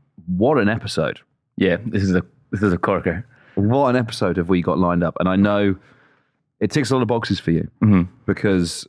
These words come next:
Speaker 1: obviously you're a ginormous fan of the band Royal Blood.
Speaker 2: <laughs>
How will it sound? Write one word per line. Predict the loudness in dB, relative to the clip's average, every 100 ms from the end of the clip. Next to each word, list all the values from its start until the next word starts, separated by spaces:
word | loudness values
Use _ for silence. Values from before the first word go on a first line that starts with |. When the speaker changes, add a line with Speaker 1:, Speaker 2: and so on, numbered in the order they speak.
| -4
Speaker 1:
obviously | 0 0 2 2
you're | 4 4
a | 2
ginormous | 0 2 2 0
fan | -2 -2 0 0 0
of | -2 -2
the | -2
band | -2 0 0 0
Royal | 2 2 2
Blood. | 2 0 -2 -8 -20 -20 _
Speaker 2:
<laughs> | -4